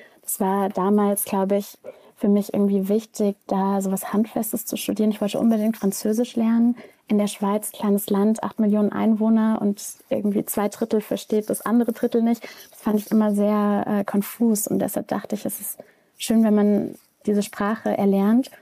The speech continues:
und bin dann nach Genf gegangen, um dort dieses Studium zu beginnen.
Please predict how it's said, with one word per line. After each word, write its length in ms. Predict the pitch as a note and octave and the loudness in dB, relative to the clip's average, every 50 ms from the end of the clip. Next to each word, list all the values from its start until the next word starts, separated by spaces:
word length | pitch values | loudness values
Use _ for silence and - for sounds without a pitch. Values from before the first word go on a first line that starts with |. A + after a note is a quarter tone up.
| _ - - _ _ - | _ -20 -20 _ _ -2
und 80 | A3 G#3 | 0 2
bin 120 | G#3 G#3 | 2 4
dann 120 | G#3 G3+ | 4 4
nach 160 | G3+ G3 - - | 2 0 0 -2
Genf 260 | G3+ G#3 A3+ A#3+ - | 0 0 0 0 0
gegangen, 520 | - G#3 G3+ G#3 G3+ G3 G3+ G3+ G3+ G3+ G#3+ | -4 -4 -2 -2 0 2 2 2 2 2 0
um 640 | - - G#3 G3+ G3+ G3+ G3+ G3 G3+ G#3 G#3+ G#3+ - | -2 0 2 2 4 4 4 4 2 0 -2 -2 -4
dort 180 | - G#3 G3+ | -4 -4 -2
dieses 200 | - G3+ G3 G3 | -2 -2 -2 -2
Studium 360 | - - - C4+ C4+ G#3+ G3 G3+ | -2 -2 0 2 2 2 0 -2
zu 120 | - - | -2 -2
beginnen. 480 | G3 G3 G3 - G3 G3+ G#3 G#3+ A3 A3+ | -2 -2 -2 0 0 2 4 4 2 0